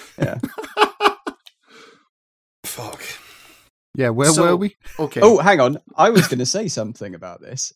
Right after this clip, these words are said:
Speaker 1: Um,
Speaker 4: Go on.
Speaker 1: oh, yes. Yeah. Just, just in terms of the whole protest vote and difficulty of,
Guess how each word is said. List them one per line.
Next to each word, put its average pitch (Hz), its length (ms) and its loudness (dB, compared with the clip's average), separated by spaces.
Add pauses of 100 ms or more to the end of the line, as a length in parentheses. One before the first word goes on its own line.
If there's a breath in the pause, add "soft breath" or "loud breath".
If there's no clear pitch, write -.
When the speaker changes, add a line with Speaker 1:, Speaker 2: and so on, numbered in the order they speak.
Speaker 1:
Um, 127 520 0 (180)
Speaker 4:
Go 139 120 -2
on. 107 200 -6 (220)
Speaker 1:
oh, 160 100 6
yes. 165 640 2
Yeah. 117 280 0 (920)
Just, - 500 -4
just 202 240 -2
in 190 120 -2
terms 165 480 2
of 127 100 -6
the 139 100 0
whole 135 360 2
protest 135 640 -2
vote 120 360 -2 (260)
and 120 300 -2
difficulty 120 920 -10
of, 107 280 -14